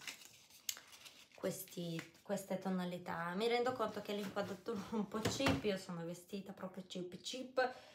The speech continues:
però, raga, ci vuole anche un po' di vita reale. E ho finito, e sono saltati fuori i campioncini, appunto,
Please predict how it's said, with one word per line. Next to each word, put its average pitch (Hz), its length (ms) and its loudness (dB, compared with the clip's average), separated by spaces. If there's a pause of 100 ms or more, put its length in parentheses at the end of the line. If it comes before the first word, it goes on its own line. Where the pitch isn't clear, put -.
(360)
però, 175 320 6
raga, 175 400 2
ci - 160 -4
vuole 196 220 8
anche 185 240 6
un 185 80 0
po' 180 140 -2
di 175 100 -2
vita 175 260 -4
reale. 175 480 0 (320)
E 381 140 12
ho 427 40 12
finito, 226 640 4
e 285 300 8
sono 269 240 4
saltati 285 440 4
fuori 240 280 6
i 220 40 0
campioncini, 220 760 2
appunto, 190 920 4